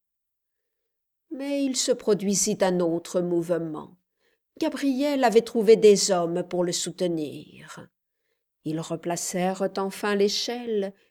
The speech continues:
et la protégèrent désespérément, le coutelas au poing. Ils appelèrent Yuma,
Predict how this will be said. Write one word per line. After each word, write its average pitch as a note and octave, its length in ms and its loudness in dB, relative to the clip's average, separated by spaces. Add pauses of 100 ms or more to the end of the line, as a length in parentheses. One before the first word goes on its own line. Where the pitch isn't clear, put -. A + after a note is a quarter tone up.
(140)
et D#4+ 80 0
la C#4+ 160 0
protégèrent A#3 1000 0
désespérément, G#3+ 1160 0 (320)
le D4 140 4
coutelas E3 640 0
au E3 140 4
poing. D#3 420 -12 (1700)
Ils B3 280 2
appelèrent F3+ 680 0
Yuma, F3+ 600 -2